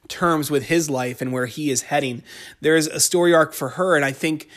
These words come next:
I don't know if it's a story that's particularly common within, um, Asian American, uh, community, uh, but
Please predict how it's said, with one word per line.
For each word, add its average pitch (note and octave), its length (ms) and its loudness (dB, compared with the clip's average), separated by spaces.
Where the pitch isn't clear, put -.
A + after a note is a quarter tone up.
I E3 100 0
don't G3 160 2
know F#3 160 2
if E3 80 0
it's D#3+ 100 -10
a D3+ 40 0
story E3 320 0
that's D3+ 180 -4
particularly C#3+ 720 -2
common C#3+ 520 -6
within, C3+ 360 -4
um, C3 220 -6
Asian C#3+ 240 -2
American, C3 640 -2
uh, B2+ 180 -4
community, G3 640 -2
uh, D#3 160 -8
but C#3 320 0